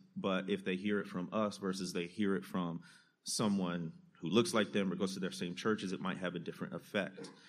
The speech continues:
Uh, other than that, I would just say to the Black church to keep doing what it's doing, and all the more so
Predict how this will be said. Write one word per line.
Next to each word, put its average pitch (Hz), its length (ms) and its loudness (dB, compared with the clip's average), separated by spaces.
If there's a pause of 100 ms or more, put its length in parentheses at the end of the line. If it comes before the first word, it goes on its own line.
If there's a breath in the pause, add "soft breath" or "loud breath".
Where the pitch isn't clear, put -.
(280 loud breath)
Uh, 95 220 2
other 143 220 8
than 101 280 4
that, 110 380 4
I 104 80 4
would 156 160 4
just 101 220 0
say 110 140 2
to 107 100 -4
the 98 80 0
Black 98 280 0
church 135 260 -2
to 98 80 -4
keep 104 320 -2
doing 107 260 4
what 98 120 2
it's 95 120 0
doing, 104 460 0
and 95 240 2
all 101 160 2
the 90 100 -2
more 104 280 0
so - 360 -6